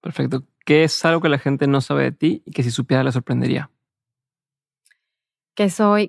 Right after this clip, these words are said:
Speaker 2: como decimos en Colombia, que soy súper brava. O sea, eh, me enojo mucho, pero
Speaker 1: Ok.
Speaker 2: en confianza. O sea, mi
Speaker 1: Ok.
Speaker 2: esposo te puede decir perfectamente que soy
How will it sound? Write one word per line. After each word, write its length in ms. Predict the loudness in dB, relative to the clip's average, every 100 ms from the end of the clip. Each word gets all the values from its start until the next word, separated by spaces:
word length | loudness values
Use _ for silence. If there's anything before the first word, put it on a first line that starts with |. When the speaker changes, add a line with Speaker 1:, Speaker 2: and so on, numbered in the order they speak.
| 0
Speaker 2:
como 200 | 2 2
decimos 320 | 2 0 0
en 120 | 0 2
Colombia, 420 | 2 2 0 0
que 80 | 0
soy 160 | 0
súper 320 | -2 -4 -2 0
brava. 460 | 2 4 4 2
O 100 | -4
sea, 280 | -4 -2 -2 -8 _ _ _ _ _
eh, 360 | -2 0 0 0
me 140 | 0
enojo 300 | 2 2 2
mucho, 520 | 2 2 2 2 2 2
pero 260 | 2 2 2
Speaker 1:
Ok. 120 | -2
Speaker 2:
en 160 | 0 2
confianza. 720 | 2 2 2 2 0 -4 -8 -12 _ _ -2
O 60 |
sea, 60 | 2
mi 140 | 4
Speaker 1:
Ok. 40 | 4
Speaker 2:
esposo 420 | 2 2 2 0 -2 _
te 100 | -2
puede 200 | 2 2
decir 220 | 2 -2 -2
perfectamente 800 | -4 -2 -2 0 0 0 -2 -2
que 80 |
soy 180 | -2 -2